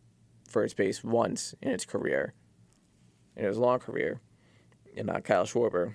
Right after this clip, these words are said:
he turned out well. Now you bring in an actual first baseman who puts up decent numbers.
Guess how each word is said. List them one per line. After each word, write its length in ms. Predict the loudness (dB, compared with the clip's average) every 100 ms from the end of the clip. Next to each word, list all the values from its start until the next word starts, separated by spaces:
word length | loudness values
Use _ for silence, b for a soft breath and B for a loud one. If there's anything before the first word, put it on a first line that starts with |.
| -2
he 120 | 0 0
turned 280 | 0 2
out 160 | 2 2
well. 300 | 0 0 0
Now 140 | 0 -2
you 100 | 0
bring 280 | 0 -2 0
in 280 | -2 -4 -6
an 240 | -6 -6 -4
actual 420 | -2 -2 0 0
first 360 | 0 -4 -4 -6
baseman 400 | -8 -6 -8 -8
who 120 | -8
puts 300 | 0 0 2
up 160 | 0 -2
decent 360 | -4 -4 -4
numbers. 640 | -4 -2 2 2 0 -6